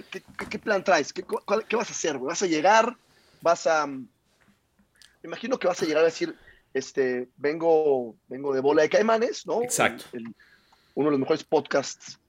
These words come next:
Speaker 1: de, de, de golf en el mundo, ¿no?
Speaker 2: Exacto.
Speaker 1: Em, y me imagino que ya te van a tener preparado una recepción como la que mereces, ¿no? Te
Speaker 2: Sí, sí,
Speaker 1: Mister,
Speaker 2: probablemente me
Speaker 1: Mister
Speaker 2: pasen.
Speaker 1: Abraham, Mister, o sea, te van a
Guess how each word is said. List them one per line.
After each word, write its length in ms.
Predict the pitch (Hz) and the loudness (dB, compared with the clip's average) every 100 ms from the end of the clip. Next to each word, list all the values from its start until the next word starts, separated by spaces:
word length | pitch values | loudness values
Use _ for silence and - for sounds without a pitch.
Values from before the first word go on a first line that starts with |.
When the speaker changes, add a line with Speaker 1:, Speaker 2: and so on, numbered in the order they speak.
| _ | _
Speaker 1:
de, 180 | 123 127 - | -6 -6 -4
de, 260 | 123 123 | -6 -4
de 100 | 123 | 0
golf 300 | 123 143 143 - | 2 2 0 -2
en 80 | 135 | 0
el 80 | 160 | 4
mundo, 420 | 226 226 214 - - _ _ - | 4 6 4 2 -6 _ _ -6
¿no? 60 | |
Speaker 2:
Exacto. 340 | 160 135 117 - - - - | 0 2 0 -6 -20 -20 -6
Speaker 1:
Em, 400 | 120 117 113 101 _ _ _ _ _ _ _ _ - _ _ | -4 -4 -8 -12 _ _ _ _ _ _ _ _ -20 _ _
y 80 | 147 | -6
me 80 | 151 | -6
imagino 260 | 143 180 | -4 -4
que 120 | 165 | 2
ya 60 | 156 | 2
te 80 | 160 | 4
van 100 | 156 | 2
a 40 | |
tener 220 | 147 143 | 2 -2
preparado 380 | 139 139 135 139 | -2 0 2 2
una 140 | 151 165 | 2 -2
recepción 580 | - - - 147 151 - | -4 -12 -4 -2 -2 -4
como 260 | 139 123 | -6 -4
la 80 | 117 | -6
que 120 | - | -6
mereces, 540 | 120 143 139 - - - | -2 0 0 -8 -14 -8
¿no? 180 | 135 220 | -4 -2
Te 160 | 139 - | -4 -2
Speaker 2:
Sí, 260 | - - - - _ | -2 -4 -8 -20 _
sí, 200 | - 381 | 0 4
Speaker 1:
Mister, 180 | 277 254 | 8 8
Speaker 2:
probablemente 260 | 170 254 247 | 8 6 2
me 40 | |
Speaker 1:
Mister 160 | 147 240 | 4 4
Speaker 2:
pasen. 220 | - 247 | 4 4
Speaker 1:
Abraham, 540 | 220 233 220 214 240 453 _ _ _ _ | 4 4 4 4 2 -2 _ _ _ _
Mister, 240 | 143 - 156 | -6 -4 -4
o 60 | 135 | -4
sea, 100 | 143 | 0
te 60 | |
van 60 | |
a 40 | 165 | 2